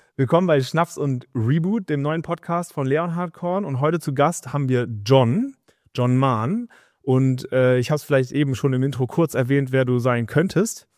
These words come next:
Aber vielleicht stellst du dich einfach noch mal vor, äh, und dann gehe ich noch mal kurz darauf ein, warum du total wichtig bist, um dieses ganze neue Thema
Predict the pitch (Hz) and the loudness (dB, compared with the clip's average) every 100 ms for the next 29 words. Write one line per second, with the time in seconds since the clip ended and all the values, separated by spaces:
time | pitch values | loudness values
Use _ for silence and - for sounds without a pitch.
0 | - - - - 135 135 131 143 131 - | -20 -20 -16 2 6 8 6 6 4 6
1 | 143 127 113 117 117 113 107 110 107 - | 6 4 0 0 0 2 2 2 2 -2
2 | - - 127 120 107 175 - - 120 113 | -10 -2 2 4 4 0 -6 -8 -2 0
3 | 110 110 110 113 113 123 123 120 117 123 | 0 -2 0 0 2 0 0 -2 0 0
4 | 127 117 113 117 113 107 110 107 117 131 | 0 0 -2 -4 -4 -2 -2 0 0 0
5 | 135 _ _ _ _ _ _ _ _ _ | -2 _ _ _ _ _ _ _ _ _
6 | _ _ - 110 127 139 131 - 127 - | _ _ -2 4 6 6 4 0 -4 0
7 | 127 123 120 113 107 104 - 127 131 135 | 0 0 -2 0 0 -2 0 0 2 2
8 | 127 113 113 117 113 120 113 110 113 | 2 2 2 2 2 0 2 0 -2